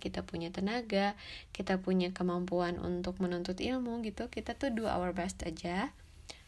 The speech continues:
Tetap percaya bahwa Allah tidak akan pernah menzolimi. Tetap percaya bahwa semua amalan kita itu nggak akan go to waste gitu kan. Eh, dan tetap melakukan semuanya itu buat Allah.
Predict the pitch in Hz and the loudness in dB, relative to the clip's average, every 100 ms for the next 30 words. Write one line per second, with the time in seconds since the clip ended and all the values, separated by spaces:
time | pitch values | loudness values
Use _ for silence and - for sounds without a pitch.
0 | - - - - - - - - - - | -20 -20 -12 -10 -10 -12 -18 -16 -16 -12
1 | - 226 202 190 185 185 202 185 185 185 | -4 2 2 4 4 2 2 4 4 4
2 | 175 175 180 180 175 180 185 185 190 185 | 4 2 2 2 2 2 2 2 4 4
3 | 185 180 180 175 175 180 202 311 - - | 4 4 4 4 2 4 2 2 -4 -14
4 | - - - - 214 220 208 208 202 202 | -12 -12 -8 -2 0 2 2 4 4 6
5 | 190 190 190 - - 208 196 185 185 180 | 6 4 2 -8 0 2 4 4 2 2
6 | 180 175 185 190 190 175 180 - 214 240 | 2 2 2 0 2 2 2 0 2 2
7 | 254 - - - - - 196 190 180 185 | 2 -2 -2 -2 -2 0 2 4 2 0
8 | - 196 190 196 190 202 190 190 277 - | 2 4 6 4 4 4 6 6 4 2
9 | - 180 185 175 - - 302 - - - | 2 2 2 0 0 0 -2 -4 -4 -4
10 | - - - - 190 190 185 185 190 196 | -6 -6 -6 0 4 4 6 6 4 4
11 | 196 196 196 202 233 233 - 208 190 180 | 2 2 2 0 -4 -6 -2 2 4 4
12 | 185 247 240 190 - 185 175 180 | 2 2 4 2 2 2 2 0